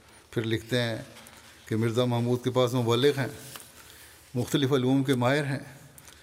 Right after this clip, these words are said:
دنیا کے ہر ایک ملک میں اس نے جھنڈا گاڑ رکھا ہے۔ میں حق بات کہنے سے باز نہیں رہ سکتا۔ یہ میں ضرور کہوں گا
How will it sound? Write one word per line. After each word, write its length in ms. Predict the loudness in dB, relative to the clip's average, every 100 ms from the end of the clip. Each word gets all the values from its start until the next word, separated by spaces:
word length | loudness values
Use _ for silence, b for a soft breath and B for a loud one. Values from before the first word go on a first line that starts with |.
| B -12 0
دنیا 300 | 4 4 4
کے 100 | 2
ہر 180 | 2 2
ایک 160 | 2
ملک 260 | 2 2 4
میں 100 | 2
اس 140 | 2
نے 60 | 0
جھنڈا 300 | 2 2 2
گاڑ 220 | 2 0
رکھا 280 | -2 -6 -10
ہے۔ 320 | -12 -14 -18 -20 B B B B B -6
میں 140 | 0 2
حق 340 | 2 0 0
بات 300 | 2 2 2
کہنے 220 | -2 0
سے 120 | -2 0
باز 280 | 0 0
نہیں 140 | 0 0
رہ 120 | 0
سکتا۔ 460 | -2 -6 -4 -4 -6 -16 B B B B B
یہ 180 | -2 0
میں 140 | 0
ضرور 320 | 0 2 2 2
کہوں 280 | 2 2 2
گا 220 | 2 -2